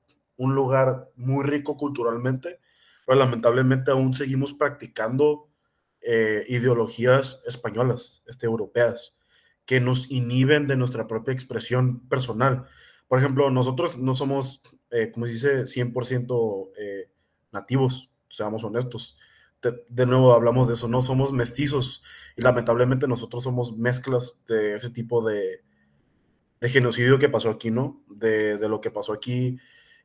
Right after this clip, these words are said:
y somos un recordatorio, pero también se nos, o sea, es muy interesante ahorita que tú hablas de las culturas y que aún así han prevalecido,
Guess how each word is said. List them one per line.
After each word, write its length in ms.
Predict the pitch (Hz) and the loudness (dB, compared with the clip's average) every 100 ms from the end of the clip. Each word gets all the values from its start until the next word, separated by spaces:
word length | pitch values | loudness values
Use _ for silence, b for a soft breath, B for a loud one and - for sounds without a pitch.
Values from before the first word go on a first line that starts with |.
| _ | _
y 260 | 123 123 117 | -2 0 0
somos 260 | 123 127 | 2 4
un 100 | 139 | 4
recordatorio, 560 | 147 143 123 110 147 143 | 2 4 2 4 4 6
pero 140 | 135 | 4
también 200 | 123 120 | 2 2
se 100 | 127 | 0
nos, 380 | 156 143 - - _ _ _ _ | 0 -2 -6 -16 _ _ _ _
o 80 | - | 0
sea, 120 | 143 | 2
es 60 | |
muy 360 | 151 170 185 156 | 2 2 2 0
interesante 400 | 160 165 127 135 | 4 4 6 6
ahorita 240 | 139 131 | 6 4
que 80 | 156 | 0
tú 120 | 123 | 2
hablas 180 | 123 131 | 2 2
de 60 | 135 | 2
las 160 | 127 | 0
culturas 440 | - 113 123 131 127 | -2 -6 0 0 0
y 80 | 117 | -4
que 140 | 117 | 2
aún 220 | 110 113 | 2 2
así 260 | 120 127 127 | -2 -2 0
han 300 | 127 123 117 | 2 0 -2
prevalecido, 720 | 117 131 113 110 127 160 - | 2 4 2 0 2 2 2